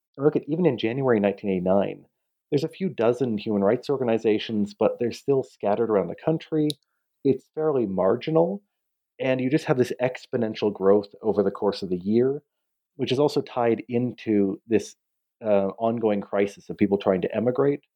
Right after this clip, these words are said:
It's tied into the general economic decline of the country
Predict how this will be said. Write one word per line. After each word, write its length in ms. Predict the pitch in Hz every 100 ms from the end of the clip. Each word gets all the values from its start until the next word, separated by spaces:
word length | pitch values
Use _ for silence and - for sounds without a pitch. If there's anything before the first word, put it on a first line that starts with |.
| _ _ _ _ _ _
It's 260 | 123 110 -
tied 260 | - 110
into 220 | 104 101 104
the 180 | 101
general 360 | 98 104 104 98 -
economic 380 | - 95 85
decline 400 | - - 98 104
of 60 | 123
the 60 | 135
country 520 | 135 139 147 147